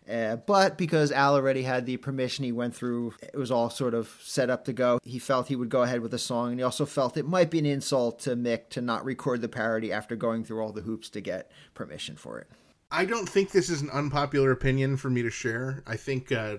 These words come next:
Speaker 2: I've heard other Weird Al fans talk about this being one of their least favorite Weird
Speaker 1: Mm.
Speaker 2: Al songs. And I, it's not because of the music, it's more because of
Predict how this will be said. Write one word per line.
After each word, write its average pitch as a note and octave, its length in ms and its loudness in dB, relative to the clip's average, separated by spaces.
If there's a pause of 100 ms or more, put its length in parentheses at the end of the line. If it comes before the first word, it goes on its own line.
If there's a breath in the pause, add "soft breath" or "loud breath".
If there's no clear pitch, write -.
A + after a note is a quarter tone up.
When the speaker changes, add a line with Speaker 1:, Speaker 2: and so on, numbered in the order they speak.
Speaker 2:
I've A2+ 200 -8
heard B2+ 200 0
other G#2+ 220 -4
Weird G#2+ 240 -4
Al G#2+ 120 -4
fans A2+ 300 -8
talk A#2+ 220 -8
about C3+ 320 -4 (320 soft breath)
this C3 180 2
being C3 320 2
one A#2+ 140 0
of A#2+ 160 -4
their A#2 120 4
least G#2+ 340 -4
favorite A#2+ 440 2
Weird A2+ 220 0
Speaker 1:
Mm. G2+ 60 2
Speaker 2:
Al A#2 100 -2
songs. C#3 540 -6 (400 loud breath)
And B2 220 4
I, B2+ 300 0
it's C#3 240 0
not F#3 220 4
because G3 260 6
of F3 60 0
the D#3+ 60 2
music, D3 520 2 (140)
it's C3 320 -2
more C3+ 260 0
because A#2+ 480 -2
of G#2+ 340 -2